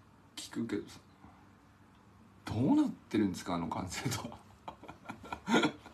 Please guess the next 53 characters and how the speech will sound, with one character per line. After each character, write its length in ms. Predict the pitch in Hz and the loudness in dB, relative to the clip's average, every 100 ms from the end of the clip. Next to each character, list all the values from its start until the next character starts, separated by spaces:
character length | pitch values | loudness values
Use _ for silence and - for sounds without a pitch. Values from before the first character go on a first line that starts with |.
| - | -8
<laughs> 160 | 220 - | -2 0
ひ 180 | - | 2
ろ-、 100 | - 110 - 220 262 220 170 | 0 0 0 0 0 -2 -4
ひ 280 | - - 127 | -4 -2 4
ろ 180 | 135 | 4
み 500 | 131 135 135 131 123 - 120 | 4 2 4 4 2 -4 -2
な 180 | 135 | 2
お 160 | 127 110 | 4 2
の、 320 | 87 73 - - - - | 0 -4 -8 -14 -20 -10
う 40 | |
ん。 40 | 95 80 67 58 - | -8 -6 -8 -10 0
ま 120 | 127 | 4
あ、 20 | |
な 160 | 117 175 | 6 4
お 100 | 202 | 2
く 120 | 190 | 0
ん 320 | 170 160 151 | 0 2 2
が 240 | 160 151 | 2 0
素 160 | 117 131 | -2 -2
晴 240 | 139 139 | -2 0
ら 80 | 143 | 0
し 60 | 156 | 0
い 100 | 202 | 0
の 100 | 123 | 2
は、 260 | 117 104 101 | 2 2 0
こ 140 | 123 | 0
の 160 | 127 127 | 0 0
お 40 | |
母 240 | 117 135 123 | 0 0 0
さ 60 | 117 | 0
ん 400 | 98 92 95 87 - - - | -2 -2 -4 -6 -10 -18 -4
だ 120 | 104 | -2
か 80 | 101 | 2
ら 80 | 101 | 0
だ 80 | 90 | 0
よ 80 | |
ね 100 | 87 | -2
っ 20 | 95 | -4
て 160 | - | -4
い 40 | 90 | -4
う 40 | |
の 80 | 87 | -4
が 100 | 85 | -4
も 160 | 85 80 | -6 -6
う 40 | |
す 260 | - - 98 | -8 -4 -4
っ 20 | 98 | 2
げ 120 | 135 | 4
え 40 | |
見 120 | 110 90 | 4 0
え 60 | |
る 100 | 82 | -6
し、 280 | - - - | -8 -10 -10